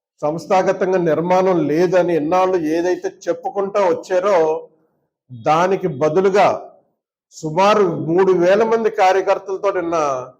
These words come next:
మీటింగ్ పెట్టడం జరిగింది. ఆదిరెడ్డి వాసు గారు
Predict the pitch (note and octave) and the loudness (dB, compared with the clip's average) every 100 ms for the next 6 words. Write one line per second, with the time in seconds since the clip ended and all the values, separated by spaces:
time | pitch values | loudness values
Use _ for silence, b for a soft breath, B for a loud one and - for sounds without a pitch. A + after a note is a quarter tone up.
0 | _ _ C#3 D#3+ F3 D3+ D3 - D3+ C3+ | _ _ -10 -6 -6 -4 -4 -4 -6 -6
1 | G#2+ G#2+ G2+ - - - _ _ _ _ | -8 -18 -20 -20 -18 -20 _ _ _ _
2 | _ _ _ _ _ _ _ _ _ _ | _ _ _ _ _ _ _ _ _ _
3 | _ _ _ _ _ _ _ _ _ _ | _ _ _ _ _ _ _ _ _ _
4 | - D#3 F#3 G#3 G3+ G3 F#3 F#3+ F#3 F3+ | -2 0 2 2 4 2 2 0 0 2
5 | E3 B2 A2+ - | 0 -4 -8 -16